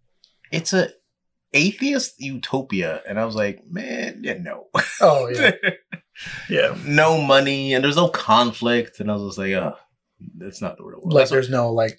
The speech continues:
Speaker 2: human conflict anymore. They've solved all their problems by
Speaker 1: Yeah, and then th-, and that's, that's part of the reason I like D S nine, 'cause it, like, it,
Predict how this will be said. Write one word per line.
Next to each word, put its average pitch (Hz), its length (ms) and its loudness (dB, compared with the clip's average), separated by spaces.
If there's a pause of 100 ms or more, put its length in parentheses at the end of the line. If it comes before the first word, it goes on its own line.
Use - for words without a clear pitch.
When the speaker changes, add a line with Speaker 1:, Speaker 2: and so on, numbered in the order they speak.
Speaker 2:
human 113 420 -4
conflict - 540 -2
anymore. - 340 -2
They've - 160 -2
solved - 380 0
all 85 140 2
their 85 120 -2
problems - 540 -4
by - 300 -4
Speaker 1:
Yeah, 85 360 0 (200)
and 104 120 0
then 104 640 -2
th-, 196 120 2
and 170 100 2
that's, 147 240 2
that's 147 180 4
part 147 160 4
of 135 60 2
the 120 100 -2
reason 113 60 -6
I 110 140 0
like 95 100 -10
D 107 100 2
S 98 140 -2
nine, 104 160 0
'cause 95 100 -10
it, 92 100 -6
like, 95 200 -8
it, 92 160 -12